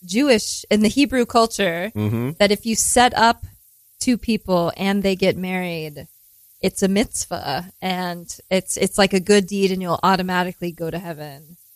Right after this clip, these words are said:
Speaker 2: I, I mean, I wanna, I wanna give you a mitzvah. I want to, I
Speaker 1: Yeah.
Speaker 2: want to, you to be able to have that. Here's the thing,
Speaker 1: But
Speaker 2: though,
Speaker 1: he's,
Speaker 2: that
Speaker 1: he
Speaker 2: I really feel that I wanna, I wanna talk about,
Speaker 1: Okay.
Speaker 2: and I feel bad bringing this up,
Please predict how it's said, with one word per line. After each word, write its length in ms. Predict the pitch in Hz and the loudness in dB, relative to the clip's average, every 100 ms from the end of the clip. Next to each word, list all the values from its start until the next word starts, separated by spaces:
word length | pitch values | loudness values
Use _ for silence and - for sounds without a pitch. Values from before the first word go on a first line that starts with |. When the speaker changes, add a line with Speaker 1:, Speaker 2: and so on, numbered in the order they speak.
| _ _ _ _ _ _ - - | _ _ _ _ _ _ -20 -4
Speaker 2:
I, 340 | 120 123 123 101 | 2 4 2 0
I 100 | 131 131 | 0 4
mean, 320 | 143 143 135 | 4 4 2
I 180 | 117 127 | 2 2
wanna, 280 | 135 156 165 | 2 2 2
I 180 | 143 131 | 2 2
wanna 260 | 151 190 | 2 0
give 200 | 135 147 | 2 2
you 180 | 156 151 | 4 6
a 60 | 120 | 4
mitzvah. 360 | 127 202 - | 2 0 0
I 100 | 107 | 0
want 320 | 107 113 139 - | 0 0 -2 0
to, 280 | 131 117 - | 2 2 2
I 80 | 110 | 0
Speaker 1:
Yeah. 140 | 101 | 2
Speaker 2:
want 180 | 127 143 | 0 0
to, 120 | 123 | -2
you 280 | 95 110 120 | -2 2 2
to 60 | 117 | 4
be 180 | 113 117 | 4 4
able 160 | 110 | 2
to 60 | 101 | 0
have 220 | 110 120 | 2 4
that. 200 | 107 92 - - - | 4 0 -6 -10 0
Here's 240 | 214 247 | 0 2
the 120 | 175 | 0
thing, 300 | - 147 135 | 2 4 6
Speaker 1:
But 120 | 269 | 4
Speaker 2:
though, 80 | 190 | 4
Speaker 1:
he's, 240 | 330 311 - - | 0 0 -8 -6
Speaker 2:
that 160 | 107 123 | 2 4
Speaker 1:
he 60 | |
Speaker 2:
I 40 | 110 | 4
really 340 | 113 139 139 | 4 4 4
feel 400 | 127 - 120 113 104 | 0 2 2 2 0
that 140 | 104 | 0
I 120 | 104 | 0
wanna, 460 | 104 110 113 110 107 - 107 95 - | 2 0 2 2 0 -4 -14 -14 -2
I 120 | 107 | 0
wanna 320 | 110 117 117 | 2 4 2
talk 340 | 110 - 110 110 | 0 0 0 4
about, 200 | 208 214 | 2 2
Speaker 1:
Okay. 100 | 160 | 0
Speaker 2:
and 120 | 123 | 0
I 60 | 131 | 2
feel 200 | - 135 | 4 4
bad 300 | 110 120 110 | 4 2 4
bringing 220 | 113 104 | 2 2
this 160 | 95 90 | -2 -4
up, 180 | 85 | -8